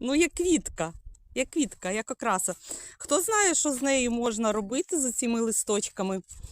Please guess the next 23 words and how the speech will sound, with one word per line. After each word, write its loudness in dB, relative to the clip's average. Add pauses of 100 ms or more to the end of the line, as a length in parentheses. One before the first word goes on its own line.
(240)
підкажіть. 2
Я 4
бачила, 0
що -2
навіть 2
її 2
держать 2 (100)
до 4
морозів 2 (460)
і 2
використовують -2
потім -2
уже, -2
коли -2
мороз. -2 (220)
Ну, -6 (460)
але 4
я 4
ж -2
не 2
знаю, 0 (380)
от, -2 (1200)
як -4